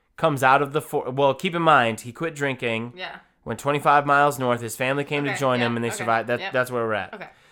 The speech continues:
Speaker 1: So he staggers out of the woods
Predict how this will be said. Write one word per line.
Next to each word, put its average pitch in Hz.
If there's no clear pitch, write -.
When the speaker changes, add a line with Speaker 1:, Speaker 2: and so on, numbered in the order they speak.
Speaker 1:
So -
he 151
staggers 139
out 131
of 120
the 113
woods 98